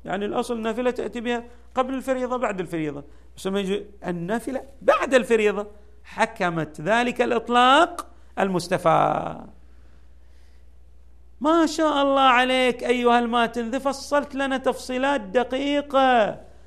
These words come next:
وأوضحت لنا كثير من المبهمات. يقول: "لا، ترى أنا ما جبت لكم إلا شيء بسيط، إذا أنتم تدبرتم في الروايات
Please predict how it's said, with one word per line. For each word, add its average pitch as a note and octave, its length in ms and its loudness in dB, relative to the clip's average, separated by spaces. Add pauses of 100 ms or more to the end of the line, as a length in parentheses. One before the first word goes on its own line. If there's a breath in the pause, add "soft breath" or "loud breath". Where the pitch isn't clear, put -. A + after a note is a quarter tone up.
(440 soft breath)
وأوضحت A3 1800 4
لنا B3+ 260 0
كثير C4 460 0
من C#4 160 -2
المبهمات. A3+ 720 2
يقول: C3 400 -6
"لا، D3 160 -8 (2000)
ترى A#3+ 280 2
أنا A#3+ 120 0
ما C#4 140 0
جبت C#4+ 240 -6
لكم C#4 220 -4
إلا C4 140 0
شيء C4 220 -2
بسيط، C4+ 840 -2 (480 soft breath)
إذا A#3 320 2
أنتم A3+ 360 -4
تدبرتم A3 840 0
في F#3 100 -8
الروايات A3 920 4